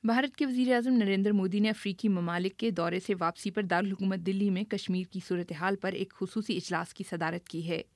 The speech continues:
اجلاس کے بعد صحافیوں سے بات کرتے ہوئے ریاستی وزیر ڈاکٹر جتیندر سنگھ نے کہا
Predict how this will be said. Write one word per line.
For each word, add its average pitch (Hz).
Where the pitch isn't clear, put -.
اجلاس 180
کے 180
بعد 180
صحافیوں 180
سے 190
بات 170
کرتے 185
ہوئے 214
ریاستی 170
وزیر 175
ڈاکٹر 208
جتیندر 190
سنگھ 190
نے 180
کہا 175